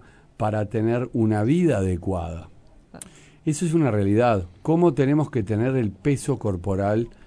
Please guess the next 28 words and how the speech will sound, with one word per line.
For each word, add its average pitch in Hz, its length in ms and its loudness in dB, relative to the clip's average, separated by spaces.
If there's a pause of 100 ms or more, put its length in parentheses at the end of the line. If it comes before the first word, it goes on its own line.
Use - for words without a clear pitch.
(200)
el 107 140 -2
resto 117 320 -4
de 113 60 0
nuestra 98 260 -4
vida? 95 400 0 (1200)
Porque 120 340 0
eso 156 180 2
es 156 80 6
lo 147 80 4
que 123 120 2
va 135 120 4
a 147 100 0
prevenir 123 560 2
las 151 220 0
enfermedades 101 760 0
que - 80 -6
vienen 95 240 -2
después. 90 540 -8 (800)
¿Se - 180 -6
entiende? 135 560 2
Anticiparnos 123 1080 -2
al 87 120 -4
problema. 85 540 -6 (1800)
Porque, 110 240 2
como 113 180 2
lo 117 80 4
decía 131 340 0
hoy, 104 300 2